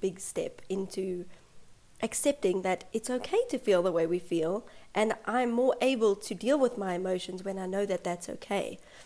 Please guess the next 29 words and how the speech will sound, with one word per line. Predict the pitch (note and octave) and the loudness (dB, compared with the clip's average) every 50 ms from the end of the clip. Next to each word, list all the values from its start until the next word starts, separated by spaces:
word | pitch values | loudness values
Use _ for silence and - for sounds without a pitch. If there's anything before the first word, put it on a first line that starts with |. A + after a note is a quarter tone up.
| - - - | -20 -18 -8
So | - B3 G3+ G3+ | 2 4 4 6
that's | A#3+ B3+ B3+ - | 6 4 2 0
the | B3 | -4
first | A#3+ - B3 C4+ C4 - | -2 0 0 0 2 2
thing, | A3+ G3 | 0 0
was | F#3+ F#3+ F#3+ | 0 0 0
validating | G3 G3 G3+ A#3+ C#4 C4+ A3 F#3+ F#3 - F3+ | 0 0 0 2 2 2 2 0 -2 -4 -6
me | F3 F3+ F#3+ | -4 -4 -4
as | F3+ G3 | -4 -6
a | F#3+ | -8
child, | - - - F#3 F#3 F#3 G3 | -10 -6 -4 -4 -4 -4 -6
but | G#3 G#3+ | -8 -6
then | - G#3+ A3 | -6 -4 -6
also | B3 - - F4 F#4 - - G#3 | -4 -4 -2 -2 -2 -2 -2 -4
giving | F#3+ G#3+ G3+ A3+ A#3 | -2 -2 -2 -2 0
me | A#3 A#3 A#3+ | 0 0 -2
healthy | A#3 - - A#3 A#3 A#3 A#3 - A#3 G#3+ G#3+ - - - - - - - - | -2 -2 0 0 0 0 0 -4 -6 -6 -6 -8 -10 -16 -20 -20 -20 -8 -2
outlets | - G#3 A3 G#3+ - F#3+ F#3 F3+ F3+ - | 0 2 2 2 2 0 0 0 -2 -6
for | - - F3 | -6 -6 -4
my | F3+ F3 - | -4 -4 -2
anger. | - E3 D#3+ E3 D#3+ - - - - - - - - - - - | 0 0 0 0 0 -4 -6 -8 -10 -14 -18 -20 -20 -20 -20 -18
So, | - - - G#3+ G#3 G#3 G#3+ G3+ G3 - - | -12 -2 2 4 6 6 6 6 4 4 2
um, | G#3+ G#3 G3+ G#3 G3+ G3 G3+ G3+ G3 - - - - - - - - - - - - - - - - | 0 0 0 0 -2 -4 -6 -6 -8 -12 -16 -20 -20 -20 -20 -20 -20 -20 -20 -20 -20 -20 -14 -6 -2
I | D#4 D#4+ | -2 2
did | C#4+ D4 C4+ | 2 4 4
have | C#4 B3 A3+ | 6 4 4
some, | - - - F#3+ F#3+ G#3+ C4 E4 D4+ | 2 2 2 4 4 4 4 4 4
like, | A3 G3+ G3 G3 - - | 4 2 0 -2 0 0
I, | G3 F#3 F3+ | 0 0 0